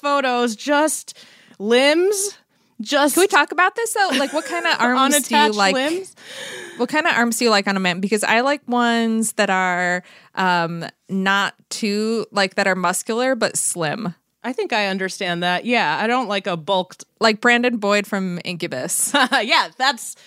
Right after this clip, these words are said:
Speaker 1: and that's a lesbian crush right there.
Speaker 2: Yes,
Speaker 1: That
Speaker 2: it is.
Speaker 1: was a
Speaker 2: One hundred percent
Speaker 1: lot
Speaker 2: my
Speaker 1: of
Speaker 2: lesbian crush on Brandon
Speaker 1: lesbians.
Speaker 2: Boyd. <laughs>
Speaker 1: Yeah.
Speaker 2: Yeah.
Speaker 1: Couldn't tell you they had a big crush on him back. I did too. And that's kind of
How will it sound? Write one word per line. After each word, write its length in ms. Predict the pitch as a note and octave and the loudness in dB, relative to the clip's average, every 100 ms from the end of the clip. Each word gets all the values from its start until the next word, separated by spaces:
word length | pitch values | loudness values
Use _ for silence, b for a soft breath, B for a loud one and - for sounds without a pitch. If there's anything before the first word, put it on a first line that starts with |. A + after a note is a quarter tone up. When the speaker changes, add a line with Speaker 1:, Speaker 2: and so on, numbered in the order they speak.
| B B B3+ - | B B -12 -2
Speaker 1:
and 160 | C4 | 2
that's 240 | C#4 F4+ - | 4 2 0
a 80 | C#4 | 2
lesbian 500 | A#3 G#3+ F#3 E3+ D#3+ | 2 2 -4 -8 -8
crush 400 | F3 G#2+ - - _ _ _ | -10 -12 -14 -18 _ _ _
right 200 | F#3+ D3+ | -6 -6
there. 160 | - D3+ | -6 2
Speaker 2:
Yes, 460 | B3 F3 - - - - | 2 2 -2 -6 -10 -6
Speaker 1:
That 340 | G#3+ A3+ A3+ | 0 2 2
Speaker 2:
it 80 | A3 | 2
is. 340 | F#3+ F3+ - G#3+ | 0 -2 -4 -2
Speaker 1:
was 800 | G3 F3+ F3+ E3+ - - - - - | -2 -2 -4 -6 -8 -10 -12 -14 -6
a 60 | G3 | 0
Speaker 2:
One 100 | A3+ | 2
hundred 180 | A#3+ G3 G3 | 4 4 4
percent 220 | F#3+ F#3 | 2 2
Speaker 1:
lot 40 | F3+ | 0
Speaker 2:
my 60 | F3 | -2
Speaker 1:
of 60 | |
Speaker 2:
lesbian 380 | D#3+ E3 E3+ E3 | -2 -6 -8 -8
crush 320 | - F3 E3 | -4 -2 -2
on 100 | E3 | -2
Brandon 280 | D#3+ D#3+ D#3+ | -4 -6 -6
Speaker 1:
lesbians. 260 | D#3 - G3 - - | -4 -4 -6 -6 -2
Speaker 2:
Boyd. 0 | |
<laughs> 0 | C4 | 0
Speaker 1:
Yeah. 0 | F#3 C3 | 0 -2
Speaker 2:
Yeah. 180 | E3+ E3+ _ _ | -4 -10 _ _
Speaker 1:
Couldn't 240 | - G3 E3+ | -8 -6 -4
tell 240 | E3 D#3+ | -4 -6
you 140 | D3+ D#3 | -6 -6
they 120 | D#3+ | -6
had 80 | D3+ | -6
a 60 | |
big 180 | D3+ C#3 | -8 -12
crush 300 | - F#3+ - | -12 -14 -12
on 120 | D3+ | -12
him 120 | D#3 | -12
back. 220 | D#3+ C#3+ - | -10 -8 0
I 140 | G3 | 0
did 260 | F3 E3 C#3+ | 0 -2 -2
too. 260 | F3 C#3+ C#3 | -2 0 0
And 140 | F#3+ | 2
that's 400 | G#3+ G3+ - - | 2 0 -8 -8
kind 280 | - F#3+ D#3 | -2 -2 0
of 340 | D#3+ D3+ D3 | -2 -6 -10